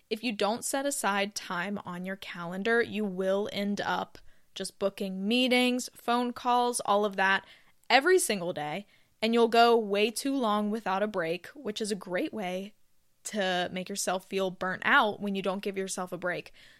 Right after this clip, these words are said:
So I'm serious, open up your calendar on your phone, if you have a physical calendar, whatever it is, put time on that calendar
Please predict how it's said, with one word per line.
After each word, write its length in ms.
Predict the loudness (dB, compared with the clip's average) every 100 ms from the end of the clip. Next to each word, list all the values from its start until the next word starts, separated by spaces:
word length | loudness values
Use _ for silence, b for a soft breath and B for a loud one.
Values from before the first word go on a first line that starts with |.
| B
So 180 | 0 4
I'm 160 | 4
serious, 500 | 2 0 2 2 2 -2
open 300 | -4 -4 -4
up 100 | -4
your 140 | -6
calendar 580 | -4 0 0 2 2 2
on 140 | -2 -10
your 100 | -6
phone, 500 | -2 0 0 -2 -6
if 160 | -10 -8
you 60 |
have 100 | -8
a 80 | -8
physical 500 | -2 -2 -2 0 -2
calendar, 800 | 0 0 2 2 2 2 2 -2 b b b b _
whatever 520 | 0 4 4 4 2
it 120 | 2
is, 300 | 0 -2 -6 b b b b b
put 360 | -4 2 2 0
time 560 | -4 0 2 0 -4 -10 -20 _
on 300 | -10 -4 -2
that 220 | 0 0
calendar 720 | 0 0 2 2 0 0 -2